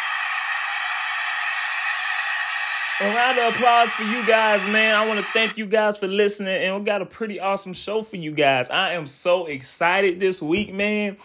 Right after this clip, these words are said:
'cause my mom is graduating from school, man, and that's just so, like, much motivation for me, man, 'cause, like, literally, I've seen this woman worked her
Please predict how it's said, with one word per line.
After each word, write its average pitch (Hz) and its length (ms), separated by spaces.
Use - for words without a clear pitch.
'cause 160 140
my 165 120
mom 180 440
is 131 120
graduating 165 680
from 135 200
school, 185 460
man, 180 280
and 139 100
that's 160 200
just 131 260
so, 143 420
like, 123 340
much 143 280
motivation 143 680
for 147 180
me, 147 160
man, 143 260
'cause, 120 200
like, 123 260
literally, 143 640
I've 127 180
seen 143 300
this 131 160
woman 127 240
worked 123 240
her 123 420